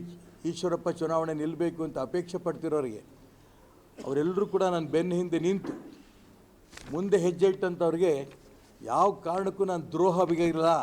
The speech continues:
ನಾನು ಚುನಾವಣೆ ಸ್ಪರ್ಧೆ ಮಾಡೇ ಮಾಡ್ತೇನೆ. ಅವರೆಲ್ಲರೂ ಕೂಡ ತುಂಬ ವಿಶ್ವಾಸದಿಂದ ಚುನಾವಣೆಗೆ ಪ್ರಚಾರ ಶುರು ಮಾಡಿದ್ದಾರೆ ಈಗಾಗಲೇ.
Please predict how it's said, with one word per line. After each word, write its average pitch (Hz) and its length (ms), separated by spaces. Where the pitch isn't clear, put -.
ನಾನು 151 80
ಚುನಾವಣೆ 160 420
ಸ್ಪರ್ಧೆ 151 340
ಮಾಡೇ 156 300
ಮಾಡ್ತೇನೆ. 151 680
ಅವರೆಲ್ಲರೂ 185 500
ಕೂಡ 202 200
ತುಂಬ 226 300
ವಿಶ್ವಾಸದಿಂದ 220 760
ಚುನಾವಣೆಗೆ 196 680
ಪ್ರಚಾರ 170 420
ಶುರು 156 220
ಮಾಡಿದ್ದಾರೆ 135 340
ಈಗಾಗಲೇ. 123 300